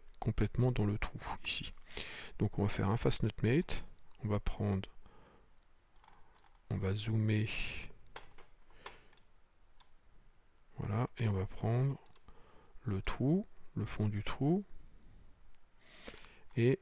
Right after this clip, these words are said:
on va prendre l'extrémité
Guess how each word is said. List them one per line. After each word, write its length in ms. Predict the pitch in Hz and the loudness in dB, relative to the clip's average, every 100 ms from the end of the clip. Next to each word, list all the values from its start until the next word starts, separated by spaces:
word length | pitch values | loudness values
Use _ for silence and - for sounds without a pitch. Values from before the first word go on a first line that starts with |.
| - - | -2 -2
on 60 | |
va 140 | 110 92 | 0 6
prendre 680 | - - 101 123 147 175 185 - - - - - - - - - - - - - - - | 6 6 2 2 2 0 -2 -8 -10 -14 -14 -14 -14 -16 -16 -16 -16 -18 -18 -18 -18 -4
l'extrémité 880 | 113 117 - 113 107 98 - 120 135 | 0 4 4 6 4 2 2 2 2